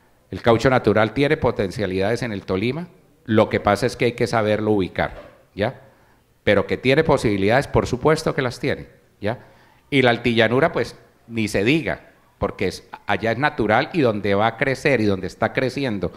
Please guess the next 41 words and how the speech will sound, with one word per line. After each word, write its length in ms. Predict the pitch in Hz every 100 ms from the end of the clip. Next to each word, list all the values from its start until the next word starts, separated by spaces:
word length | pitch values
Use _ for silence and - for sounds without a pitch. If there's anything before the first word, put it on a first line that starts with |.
| - - - -
el 160 | 101
cultivo 320 | - 90 113
del 120 | 123 117
caucho, 340 | 139 147 -
por 160 | 117 98
supuesto, 420 | 101 95 90 98
es 100 | 101
allá. 280 | 92 73 - _ _ - - - - _
En 120 | 123
palma 260 | 120 160 180
de 40 |
aceite, 520 | 156 151 143 156 160 -
lo 180 | 95 -
propio, 340 | 190 - 67 - - _ _
¿ya? 340 | 95 139 - - _ _ _ _ _ _ _
El 120 | 107
mercado 400 | 104 107 - 147
mundial 380 | 170 127 113 117
de 100 | 139
palma 320 | - 143 147
de 60 | 135
aceite, 540 | 107 110 98 - 156 - _ _ - _ _ -
eh, 380 | 101 98 98 -
está 260 | 110 -
muy 280 | 127 143 165
influenciado, 760 | 170 120 117 95 - 110 120 -
por 140 | 113
supuesto, 480 | - - 107 - 143
con 120 | 120
el 120 | 92
tema 240 | - 104 127
de 80 |
consumo 420 | - 101 - 113 143
humano, 280 | 156 143
pero 180 | 170 117
también 300 | 107 98 101
con 120 | 98
el 120 | 110 -
tema 240 | 98 101
de 80 | 101
biocombustibles. 960 | 92 95 82 85 - 147 123 71 -